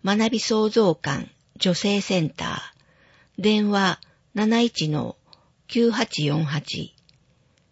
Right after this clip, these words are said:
スポーツ広場。電話七一の九八四四。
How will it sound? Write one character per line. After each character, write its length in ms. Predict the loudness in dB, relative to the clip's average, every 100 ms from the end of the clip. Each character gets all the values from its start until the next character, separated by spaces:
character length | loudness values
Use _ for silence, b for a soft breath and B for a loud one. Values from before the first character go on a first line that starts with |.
| _
ス 140 | -18 -2
ポ 200 | 4 4
ー 80 | 2
ツ 140 | -2
広 320 | -2 0 0
場。 260 | -2 -8 -10 b b b b b
電 320 | 0 2 2 2
話 300 | 2 0 -4 b b b
七 300 | -2 2 2
一 300 | 2 0 -2
の 240 | -2 -4 -10 _ -12
九 260 | -2 0 0
八 320 | -2 -4 -2
四 260 | 0 0
四。 320 | -2 -2 -6